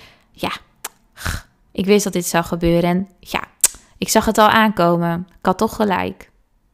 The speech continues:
Kijk, we kunnen natuurlijk andere mensen niet controleren, maar wat we wel kunnen doen, is onszelf controleren. En dan denk je, "Ja, maar ik mag toch eigenlijk niks meer controleren, want dat is toch wat ik altijd leer in heling."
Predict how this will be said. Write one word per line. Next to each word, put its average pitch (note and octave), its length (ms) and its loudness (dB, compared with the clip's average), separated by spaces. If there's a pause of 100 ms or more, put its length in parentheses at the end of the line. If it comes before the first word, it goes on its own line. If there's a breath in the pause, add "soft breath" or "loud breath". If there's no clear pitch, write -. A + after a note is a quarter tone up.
(800)
Kijk, - 580 -2
we G#3+ 80 0
kunnen C4+ 300 2
natuurlijk A#3 420 2
andere A#3+ 280 0
mensen A3 320 -2
niet G3 120 -6
controleren, F#3+ 840 -2 (440 soft breath)
maar G3 140 4
wat G3 180 2
we F3+ 120 -4
wel F#3 220 4
kunnen A3+ 280 0
doen, G3+ 340 0 (140)
is - 160 -6
onszelf G#3 440 -2
controleren. F#3+ 760 -8 (420)
En G3+ 80 -2
dan G3 100 4
denk G3 160 2
je, - 260 -4
"Ja, F#3 200 4
maar F#3 160 2
ik - 120 -4
mag F3+ 180 0
toch - 160 -8
eigenlijk F#3+ 360 -2
niks - 120 -12
meer F#3+ 80 -8
controleren, F#3 560 -2
want F#3 120 -6
dat F#3 140 -10
is F#3 120 -10
toch - 160 -10
wat F3+ 140 -8
ik - 120 -10
altijd - 400 -4 (140)
leer F3+ 320 0
in F3+ 100 -4
heling." F#3 540 -2